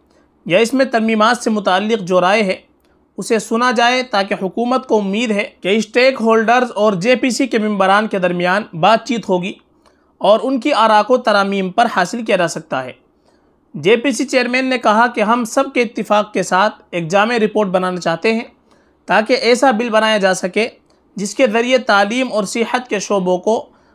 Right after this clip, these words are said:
وقف املاک کے فوائد حاصل کیے جا سکیں۔ جے پی سی چیئرمین نے کہا کہ جے پی سی کو وقف ترمیمی بل سے متعلق ایک کروڑ سے زائد ای میل موصول ہوئے ہیں اور اسے ترتیب دینے کا کام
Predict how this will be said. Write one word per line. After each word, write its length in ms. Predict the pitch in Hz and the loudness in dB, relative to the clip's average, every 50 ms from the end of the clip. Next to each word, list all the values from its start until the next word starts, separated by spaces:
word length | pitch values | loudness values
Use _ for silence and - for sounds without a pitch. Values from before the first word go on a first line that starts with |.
| _ _ | _ _
وقف 400 | - 147 139 180 247 269 - - - | -14 -6 0 0 0 0 0 -2 -2
املاک 500 | - 208 214 208 202 214 240 254 - - | 0 0 0 2 2 2 2 2 0 -2
کے 100 | - 233 | -4 -2
فوائد 380 | 202 - 208 190 185 196 233 226 | 2 2 2 4 4 4 2 2
حاصل 360 | 214 - 269 170 170 226 220 | 0 -2 -2 -2 -2 -6 -6
کیے 160 | 196 - 180 | -4 -4 -2
جا 140 | 165 160 151 | -2 -2 -2
سکیں۔ 280 | 147 151 135 - 127 - - _ _ _ _ - | -2 -4 -8 -10 -12 -16 -16 _ _ _ _ -2
جے 80 | 196 | 0
پی 140 | 214 220 285 | 0 0 -2
سی 140 | 226 - 277 | -2 -2 -2
چیئرمین 400 | 220 269 254 240 247 254 262 262 | 0 0 0 0 0 0 -2 0
نے 140 | 254 254 247 | -2 -2 -2
کہا 280 | 247 233 214 226 247 | 0 0 2 2 2
کہ 120 | 240 247 233 | 2 0 0
جے 160 | 156 - 226 | 2 2 2
پی 160 | 220 240 277 | 2 2 0
سی 180 | 226 247 302 277 | 0 0 -2 0
کو 160 | - - 240 185 | 2 2 2 4
وقف 240 | 240 262 254 - - | 2 2 0 -2 -6
ترمیمی 340 | - 220 208 220 226 240 233 | -4 -2 -2 -2 -2 -4 -4
بل 220 | 185 185 247 254 | -4 -4 -4 -4
سے 120 | 220 247 | -2 -2
متعلق 640 | 220 208 202 196 190 185 190 190 208 233 226 233 - _ _ _ _ _ _ _ _ - | 0 0 0 0 2 2 2 2 0 -2 -4 -6 -10 _ _ _ _ _ _ _ _ -4
ایک 220 | 180 214 254 262 262 | -2 0 0 0 2
کروڑ 320 | - 240 226 240 262 277 | 2 4 4 6 4 4
سے 180 | 254 240 277 233 | 4 2 0 2
زائد 280 | 196 208 208 233 247 226 | 2 4 2 2 0 -2
ای 120 | - 214 | -4 -4
میل 180 | 202 214 220 214 | -2 0 -2 -2
موصول 380 | 196 185 190 180 - 226 208 | 0 -2 -2 -2 -2 -2 -2
ہوئے 220 | 190 175 196 226 233 | 0 0 0 0 0
ہیں 140 | 208 208 214 - _ _ _ _ _ _ _ - - - _ | -2 -4 -4 -10 _ _ _ _ _ _ _ -20 -20 -20 _
اور 220 | - - 185 233 247 | -2 0 2 2 2
اسے 220 | 262 240 269 285 | 2 2 2 0
ترتیب 520 | 269 - 240 220 196 - 262 277 285 226 202 | 2 2 0 -2 0 -2 -2 -2 -2 0 0
دینے 260 | 226 226 220 214 208 | 0 0 0 0 -2
کا 160 | 196 - 226 | -2 -2 -2
کام 340 | 226 226 - 190 196 220 226 | -2 0 2 2 2 2 0